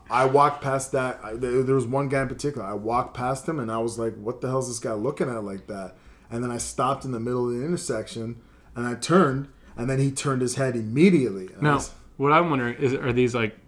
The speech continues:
Speaker 2: truckers that are in the convoy?
Speaker 1: I'll get to that part.
Speaker 2: Or it, because
Speaker 1: I'll, I'll get to that. I'll get to that. So he was just a reg-,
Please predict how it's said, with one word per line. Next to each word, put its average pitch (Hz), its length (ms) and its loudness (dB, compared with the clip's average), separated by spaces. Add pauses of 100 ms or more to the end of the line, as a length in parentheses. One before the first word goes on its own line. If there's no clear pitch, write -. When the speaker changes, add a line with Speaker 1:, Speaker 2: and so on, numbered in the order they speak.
(140)
Speaker 2:
truckers 147 480 2
that 123 100 2
are 113 120 4
in 135 120 2
the 160 60 0
convoy? 170 460 0
Speaker 1:
I'll 120 240 0
get 135 220 0
to - 100 -6
that 147 240 2
part. 95 260 -8
Speaker 2:
Or 156 220 8
it, 156 160 4
because 156 340 10 (340)
Speaker 1:
I'll, 131 100 4
I'll 139 60 2
get 165 180 4
to 135 80 -4
that. 110 260 -2
I'll 135 140 4
get 151 180 2
to 139 80 0
that. 131 360 0
So 123 460 -2 (640)
he 170 240 4
was 160 340 4
just - 400 -4 (480)
a 113 80 -6
reg-, 127 380 0